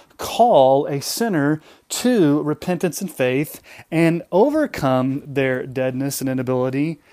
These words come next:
and so regenerate them through the power of the Holy Spirit. That's in and of its, in a nutshell, the argument that they have. And some of the terminology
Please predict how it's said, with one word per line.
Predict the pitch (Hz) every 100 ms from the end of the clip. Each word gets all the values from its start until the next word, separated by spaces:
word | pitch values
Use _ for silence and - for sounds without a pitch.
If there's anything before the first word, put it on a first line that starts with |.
| _ _ -
and | 156 151
so | - 190 185 175 180
regenerate | 156 180 190 135 180 254 175 127 -
them | 131 160
through | 170 139 131 135
the | 147 202
power | - 113 120 147 160
of | 127 120 127
the | 165
Holy | 123 117 143
Spirit. | - - 269 254 107 - - _ _ - - -
That's | 170 247 247 -
in | - 226
and | 214
of | 160
its, | 160 196
in | 185
a |
nutshell, | 165 214 226 - 143 131 135 139
the | 143 139 151
argument | 160 190 180 156 143 135
that | 147
they | 160
have. | 156 214 226 156 110 - _ _ _ _ _ - -
And | 185
some | 175 240 247
of | 269
the | 240
terminology | - 220 175 151 170 277 240 123 127 135